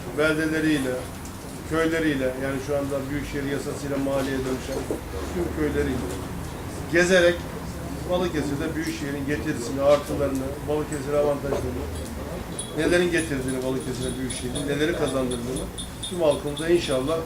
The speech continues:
teşkilatlarımızla birlikte iyi bir şekilde, güzel bir şekilde anlatacağız. Altınoluk'un ilçe yapılması Mahalli İdareler Genel Müdürlüğü'nün kanaati oldu.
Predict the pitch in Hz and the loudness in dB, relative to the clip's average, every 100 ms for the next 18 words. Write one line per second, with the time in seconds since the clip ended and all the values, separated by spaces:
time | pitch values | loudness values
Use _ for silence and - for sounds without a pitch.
0 | - - - 147 143 - 156 135 151 143 | -4 -8 -6 -4 -4 0 -2 0 0 0
1 | 135 127 131 127 - 175 175 - 156 - | -2 -2 -2 -4 -2 -2 -2 -4 -4 -4
2 | - 175 170 143 135 123 139 143 151 160 | -4 -2 0 -2 -2 -2 -2 -2 2 2
3 | - - 160 196 165 147 120 110 - - | 2 -2 2 4 4 2 -2 -6 -8 -10
4 | - - - - - - - - - 139 | -12 -12 -12 -12 -12 -12 -12 -12 -2 4
5 | 160 165 220 240 202 170 139 - - - | 4 4 4 4 6 4 2 -6 -10 -10
6 | - - 160 - 220 208 190 180 165 165 | -10 -8 -6 0 4 4 4 0 0 0
7 | - 190 233 240 - - - - - - | -2 2 2 0 -6 -10 -10 -12 -12 -10
8 | - - - - - - - - - 143 | -10 -10 -10 -10 -10 -10 -10 -10 -6 2
9 | 156 165 185 220 196 196 190 185 190 208 | 4 4 4 4 8 10 10 8 6 6
10 | 180 175 180 185 175 175 175 175 180 185 | 6 4 6 4 4 0 0 0 2 0
11 | - 147 139 131 127 - 123 107 - | 0 -4 -2 -2 -4 -6 -6 -6 -8